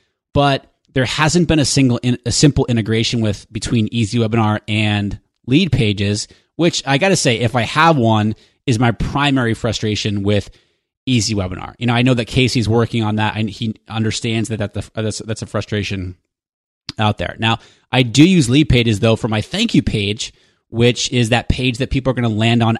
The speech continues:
after they register. So I send people, um, you know, to the, to the landing page that I created in Optimize Press. Then after they register, they land on a thank you for registering page. And it's on that page, as we know, that the Facebook pixel goes,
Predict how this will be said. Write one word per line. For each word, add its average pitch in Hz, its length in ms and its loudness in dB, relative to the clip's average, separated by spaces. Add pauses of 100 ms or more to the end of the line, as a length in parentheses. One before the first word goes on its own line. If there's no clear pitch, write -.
(100)
after 110 560 -2 (460)
they 120 140 2
register. 131 640 0 (100)
So - 180 -2
I 117 80 2
send 127 320 0
people, 107 520 0 (300)
um, 101 560 0
you 117 80 0
know, 107 80 0
to 135 240 0
the, 113 160 0 (100)
to 120 120 0
the 104 100 0
landing 123 300 2
page 117 460 0
that 113 120 -2
I 101 120 -2
created 101 360 -4
in 82 60 -4
Optimize 92 480 -6
Press. 170 420 2 (340)
Then 113 200 0 (100)
after 139 300 4
they 131 140 4
register, 110 580 2 (260)
they 117 160 2
land 117 320 4
on 107 140 2
a 95 60 -2
thank 127 360 0
you 123 80 4
for 117 160 -2
registering 101 480 -2
page. 101 400 -4
And 120 100 0
it's 113 140 0
on 123 160 2
that 175 220 2
page, 117 340 2
as 101 240 -4
we 120 140 2
know, 107 340 0 (540)
that 135 300 2
the 135 320 2
Facebook 190 360 4
pixel 117 300 0
goes, 87 400 -6